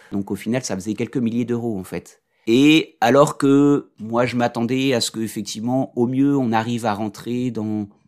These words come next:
enfin, en tout cas, avoir la possibilité d'acheter le chariot pour, euh, pour démarrer. Dès cette première cagnotte, en fait, on a eu tout le budget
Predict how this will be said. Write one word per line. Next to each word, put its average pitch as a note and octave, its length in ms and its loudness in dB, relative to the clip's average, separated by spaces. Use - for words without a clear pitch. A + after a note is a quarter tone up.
enfin, - 160 -10
en A2 80 -2
tout - 80 -8
cas, B2+ 160 2
avoir B2 240 4
la C#3 100 2
possibilité A#2+ 720 -4
d'acheter A#2 380 -2
le A2 200 -2
chariot A2+ 460 -2
pour, G#2+ 320 -8
euh, G2+ 260 -2
pour G#2+ 200 -10
démarrer. A2+ 600 0
Dès A#2 240 2
cette C#3 240 0
première C3 360 -2
cagnotte, C3+ 400 2
en A#2 160 -2
fait, D3 240 -4
on A2+ 80 -2
a A#2 80 0
eu A#2+ 160 -2
tout D#3 240 -6
le D#3+ 40 -2
budget C3 520 -2